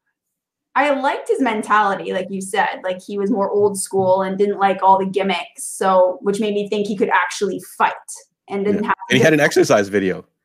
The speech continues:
Speaker 2: like, like a, like a no pain, no gain exercise video, which was pretty hilarious.
Speaker 1: But it seemed like probably in his time when he was competing that he was probably pretty strong. But if you're going by now,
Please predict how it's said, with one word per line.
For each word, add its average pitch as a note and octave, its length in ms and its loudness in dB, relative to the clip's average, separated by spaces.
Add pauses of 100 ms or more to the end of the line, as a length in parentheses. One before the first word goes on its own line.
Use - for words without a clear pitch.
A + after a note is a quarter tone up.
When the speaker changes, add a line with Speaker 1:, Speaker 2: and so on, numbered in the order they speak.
(520)
Speaker 2:
like, F#2+ 180 -4
like G2+ 140 0
a, A2 180 -4
like A2+ 200 0
a C3 40 4
no C#3+ 220 6
pain, C3+ 340 2
no B2+ 140 4
gain B2+ 340 2
exercise A2+ 500 0
video, G2+ 220 -4
which G2+ 160 -2
was G2 120 -8
pretty A#2 180 0
hilarious. G2 500 0 (380)
Speaker 1:
But A3 460 2
it - 220 -6
seemed D4 200 4
like B3 240 4
probably A#3+ 420 2
in A#3+ 220 -2
his A3+ 180 -4
time F#3+ 340 0
when F#3+ 140 -2
he G3+ 180 -8
was G3 160 -4
competing G3 540 -6
that F3 140 -4 (120)
he F#3 360 -10 (240)
was F#3 180 -6
probably F3+ 420 0
pretty F3 220 -8
strong. E3+ 460 0
But F3 180 -2 (140)
if G3 100 -6
you're F#3+ 140 0
going F3+ 200 0
by F3 280 -2
now, F#3+ 420 4